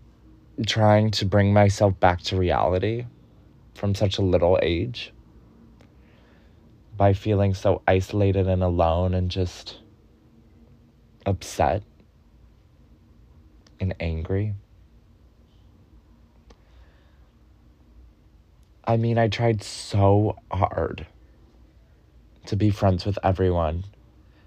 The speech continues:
and have everyone like me, even though no one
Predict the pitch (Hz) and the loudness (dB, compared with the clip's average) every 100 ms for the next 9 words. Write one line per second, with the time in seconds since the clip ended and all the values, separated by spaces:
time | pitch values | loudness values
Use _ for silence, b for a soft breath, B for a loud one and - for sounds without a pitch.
0 | - 98 98 98 - 98 90 98 98 92 | -4 0 4 2 2 0 2 2 2 2
1 | 87 85 - 73 90 98 - - - - | 0 -2 -8 -8 -8 -12 -20 -20 -20 -20
2 | - - - - - - - - - - | -20 -20 -20 -20 -20 -20 -20 -20 -20 -20
3 | - - - - - 110 110 104 101 98 | -20 -20 -20 -20 -4 -2 2 4 6 6
4 | 98 92 90 90 95 95 95 | 4 6 4 4 2 2 0